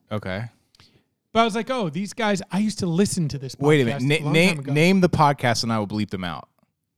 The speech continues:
Speaker 1: I'll bleep them out of our podcast.
Speaker 2: So it was, you wanted to send me Junk Filter.
Speaker 1: Right. Okay.
Speaker 2: And so I, I used to listen to these other people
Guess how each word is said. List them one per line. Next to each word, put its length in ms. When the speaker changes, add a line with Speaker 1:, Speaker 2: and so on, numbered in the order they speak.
Speaker 1:
I'll 100
bleep 220
them 120
out 120
of 120
our 200
podcast. 600
Speaker 2:
So 160
it 100
was, 340
you 320
wanted 240
to 60
send 180
me 80
Junk 300
Filter. 420
Speaker 1:
Right. 400
Okay. 260
Speaker 2:
And 140
so 340
I, 540
I 80
used 280
to 80
listen 220
to 60
these 160
other 160
people 460